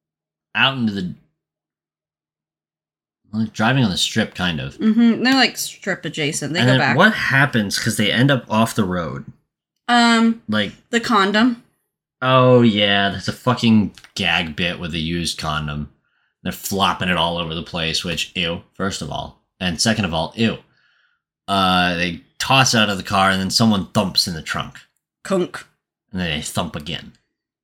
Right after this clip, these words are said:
Speaker 1: indicating they're awake.
Speaker 2: And all James said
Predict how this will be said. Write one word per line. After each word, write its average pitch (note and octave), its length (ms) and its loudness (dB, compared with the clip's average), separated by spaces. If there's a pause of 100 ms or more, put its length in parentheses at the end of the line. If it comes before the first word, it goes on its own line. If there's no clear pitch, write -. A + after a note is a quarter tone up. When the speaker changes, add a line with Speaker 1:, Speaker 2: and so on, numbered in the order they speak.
(440)
Speaker 1:
indicating F2+ 480 -4
they're D2 180 -10
awake. D2 480 -14 (140)
Speaker 2:
And A3+ 240 2
all A#3+ 260 2
James C#4+ 440 4
said F#3+ 540 2